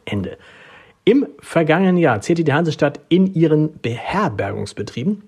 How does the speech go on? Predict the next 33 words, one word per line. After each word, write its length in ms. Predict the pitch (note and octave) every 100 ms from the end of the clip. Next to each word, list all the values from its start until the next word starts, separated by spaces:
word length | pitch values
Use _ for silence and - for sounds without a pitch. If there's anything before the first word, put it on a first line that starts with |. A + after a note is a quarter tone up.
| _
wie 100 | G#2
die 120 | -
Hotels 420 | G2+ - B2 - -
so 320 | - B2 B2
heißen, 320 | C#3+ E3 G3+ G3 - _
rund 200 | G3+ G3+
sieben 460 | C3 C3 G3 G3 F#3+
Komma 320 | D#3+ D#3 C#3+
sechs 340 | B2 B2+ -
Millionen 580 | A#2+ C3 A#2 G#2+ A#2 A2+
Übernachtungen. 640 | B2+ A#2+ A2+ A2+ - - - - - - -
Das 200 | B2+ B2+
sind 200 | F3+ F#3+
nicht 240 | D3+ -
nur 140 | C#3
neunzehn 520 | C3 C3+ F#3+ F#3+ E3+ C#3
Komma 220 | C3+ C3
eins 200 | C3+ D3
Prozent 320 | C3 C3 -
mehr 300 | C3 C#3 -
als 180 | B2+ -
im 200 | B2 -
Vorjahreszeitraum, 1300 | - _ - - B3 D#3 G2+ A2 - A#2+ - G3 G3 -
also 280 | A2 G#2+ G#2+
zwanzig 340 | - A2 A#2
einundzwanzig, 560 | C#3 F3+ - A#2+ C#3+ C#3
sondern 200 | G3+ F3+
sogar 280 | F3 E3
fünf 440 | D#3 - C#4+ C#4 -
Komma 300 | G3 F#3+ F3+
sieben 300 | C#3+ F#3+ F#3+
Prozent 360 | D3+ C3+ D#3
mehr 220 | F3 D#3+